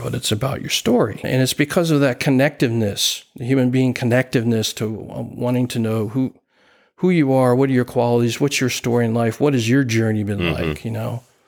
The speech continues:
Speaker 1: You know, have you, have you had bumps in the road like I've had bumps in the road,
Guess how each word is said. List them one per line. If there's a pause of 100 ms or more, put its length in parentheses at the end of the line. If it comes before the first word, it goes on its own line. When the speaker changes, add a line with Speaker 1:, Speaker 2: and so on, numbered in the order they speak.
(1000)
Speaker 1:
You
know,
have
you, (140)
have
you (100)
had
bumps
in
the
road
like
I've
had
bumps
in
the
road,